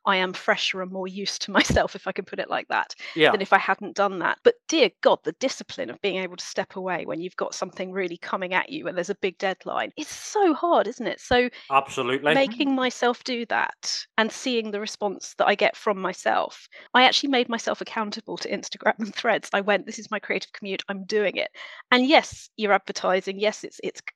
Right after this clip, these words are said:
Speaker 1: it's that kind of communication, but it's also communication with yourself. It's something that you use as a kind of external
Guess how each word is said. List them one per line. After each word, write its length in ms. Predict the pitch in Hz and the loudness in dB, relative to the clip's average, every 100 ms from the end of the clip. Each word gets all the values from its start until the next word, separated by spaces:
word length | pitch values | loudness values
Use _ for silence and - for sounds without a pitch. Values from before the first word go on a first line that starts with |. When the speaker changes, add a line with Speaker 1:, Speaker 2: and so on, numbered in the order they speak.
| - | -6
Speaker 1:
it's 180 | - | -2
that 160 | - - | 0 0
kind 180 | - 196 | 0 -6
of 80 | - | -6
communication, 640 | 202 185 - 185 - 175 - - - - | -10 -10 -6 -4 -4 -6 -14 -18 -6 2
but 80 | |
it's 120 | 220 311 | 2 2
also 220 | 311 370 | -2 -4
communication 600 | 339 285 233 233 - 202 | -2 -2 -2 -4 -4 -6
with 100 | 185 | -8
yourself. 460 | 190 - 226 - - | -10 -2 -2 -2 -6
It's 140 | - - | -12 -6
something 540 | 240 240 277 233 214 - | -6 -2 -4 -4 -6 -6
that 100 | - | -6
you 140 | 208 | -6
use 380 | 202 214 214 196 | -10 -8 -8 -6
as 120 | 180 | -8
a 60 | 185 | -8
kind 240 | - 190 190 | -8 -8 -8
of 60 | |
external 760 | - - 214 190 185 180 180 | -10 -6 -2 -2 -2 -8 -10